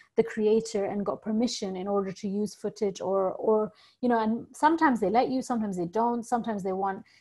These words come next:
you know, a fee. So, um, just avoid it, um, as much as possible, Ali. Uh, Ritesh, for clips which are copy-, sorry, what was the beginning of that question, Ritesh?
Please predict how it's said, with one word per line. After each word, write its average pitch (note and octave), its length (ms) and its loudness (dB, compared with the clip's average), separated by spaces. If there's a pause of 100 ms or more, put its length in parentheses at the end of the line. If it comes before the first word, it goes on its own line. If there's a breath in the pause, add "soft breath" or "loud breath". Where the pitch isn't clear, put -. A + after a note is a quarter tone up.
(100 soft breath)
you G#3+ 80 0
know, G3 140 0
a F3+ 60 -2
fee. A#3+ 460 0
So, G#3+ 420 0 (340 loud breath)
um, G3+ 500 2 (180)
just C4+ 240 0
avoid A#3 400 6
it, F3 180 -2 (100)
um, F#3 300 0
as F#3 160 -6
much G3+ 220 -4
as F#3+ 80 -16
possible, E3+ 680 -8
Ali. G3+ 360 -6 (1300)
Uh, G#3+ 480 4
Ritesh, A#3 560 -2
for A3+ 160 -4
clips C4 400 -2
which A#3+ 160 -8
are A3+ 60 -6
copy-, A3+ 320 -6
sorry, G#3+ 180 -4
what B3 100 0
was A#3+ 120 -2
the B3+ 60 -2
beginning A3+ 320 -2
of G3+ 60 -8
that F#3 160 -4
question, F#3+ 400 -10
Ritesh? F3 500 -12